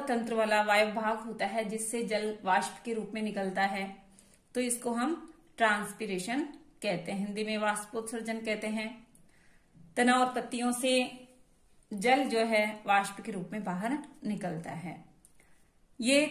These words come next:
तीन प्रकार का होता है, Three types। हम इसके बारे में सबसे पहले रंध्रीय वाष्पोत्सर्जन।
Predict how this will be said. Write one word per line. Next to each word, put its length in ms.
तीन 240
प्रकार 360
का 100
होता 240
है, 260
Three 140
types। 400
हम 160
इसके 200
बारे 200
में 380
सबसे 320
पहले 380
रंध्रीय 720
वाष्पोत्सर्जन। 1200